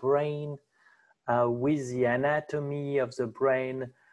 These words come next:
via the extraction of behavior, uh, through, uh, a neuropsychological method. So here, for example,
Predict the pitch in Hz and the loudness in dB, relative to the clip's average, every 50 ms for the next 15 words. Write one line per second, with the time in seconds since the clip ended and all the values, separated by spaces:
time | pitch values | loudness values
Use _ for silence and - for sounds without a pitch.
0 | _ _ _ - 117 117 113 123 127 123 120 120 120 120 123 123 120 120 113 113 | _ _ _ -14 -10 -4 2 4 6 6 6 6 6 6 6 6 4 4 2 2
1 | 117 113 113 110 110 - - - - - 139 135 131 - - - - 143 135 135 | 0 0 0 0 -2 -10 -16 -14 -10 -6 -4 -4 -4 -6 -8 -12 -10 -8 -8 -6
2 | 135 131 131 127 120 120 117 117 113 107 - _ - 120 113 113 117 120 120 110 | -6 -6 -6 -2 2 2 2 2 2 -2 -6 _ -6 -2 0 0 2 2 0 -2
3 | 104 113 117 110 110 110 107 107 107 104 107 - - 107 104 104 104 104 101 101 | -2 -2 0 0 2 2 2 0 0 0 -2 -4 -6 -6 -4 -4 -2 -2 -2 -4
4 | 101 101 104 107 104 - - - - 117 110 113 113 113 117 113 107 101 101 101 | -4 -6 -6 -8 -10 -12 -12 -8 -4 -2 -2 0 2 2 2 2 2 0 0 0
5 | 101 101 98 - 107 107 104 107 107 110 117 120 120 120 113 - - 113 113 - | -2 -2 -2 -2 -4 -4 -4 -4 -4 -2 -2 0 0 0 -2 0 -2 -2 -2 -2
6 | 120 113 110 101 110 113 - 107 107 110 117 120 117 - 113 107 - - - - | -4 -4 -4 -6 -6 -6 -4 -4 -4 -2 -4 -4 -4 -4 -4 -6 -6 -8 -10 -8
7 | - 107 104 107 113 120 123 120 113 - 110 104 107 104 101 107 107 - - 117 | -6 -4 -4 -2 -2 0 0 -2 0 0 0 0 0 -2 -4 -8 -6 -4 -2 -2
8 | 107 104 | -2 -4